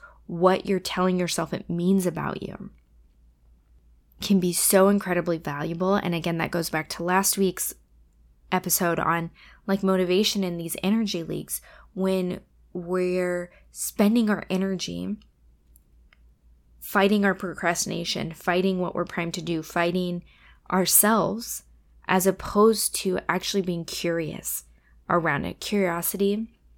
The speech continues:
is an incredibly powerful tool to tap into healing, to tap into creativity.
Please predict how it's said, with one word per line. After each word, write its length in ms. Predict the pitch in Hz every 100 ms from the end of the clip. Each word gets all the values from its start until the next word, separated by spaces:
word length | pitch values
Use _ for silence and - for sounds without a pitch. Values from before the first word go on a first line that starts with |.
| _ _ _ _ _ _ _ _ _ - _ _ _ _ -
is 180 | 185
an 60 | 185
incredibly 540 | 180 - 180 175 180
powerful 480 | 180 - 165 165 -
tool 500 | - - 156 - 208 - _ -
to 140 | - 202
tap 360 | - - 175 -
into 560 | 170 165 - 165 156 165 - _ _ _ _ -
healing, 420 | - 226 220 208
to 100 | 196
tap 280 | 185 160 -
into 220 | 160 160
creativity. 1040 | - - 156 156 - - 175 190 202 214